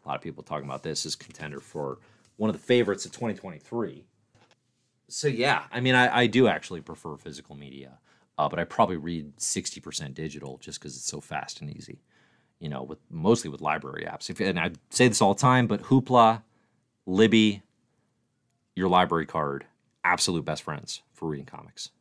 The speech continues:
You can read so many free comic books that way. I could not recommend it more. Okay, what do we got? <sighs>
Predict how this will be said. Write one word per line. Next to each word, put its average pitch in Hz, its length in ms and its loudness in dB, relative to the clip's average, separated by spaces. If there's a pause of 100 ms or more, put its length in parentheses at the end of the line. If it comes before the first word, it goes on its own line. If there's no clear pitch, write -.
You 82 80 -14
can 90 80 -6
read 85 160 -4
so - 300 0
many 82 140 -4
free 80 200 -8
comic 71 240 -8
books - 140 -18
that - 160 -10
way. - 100 -8 (420)
I - 100 -12 (600)
could 87 120 -4
not 71 140 -6
recommend 71 280 -10
it 69 60 -12
more. - 180 -14 (720)
Okay, 110 180 2 (220)
what 90 80 -6
do 85 40 -2
we 76 60 -6
got? 76 160 -10 (1700)
<sighs> - 40 -14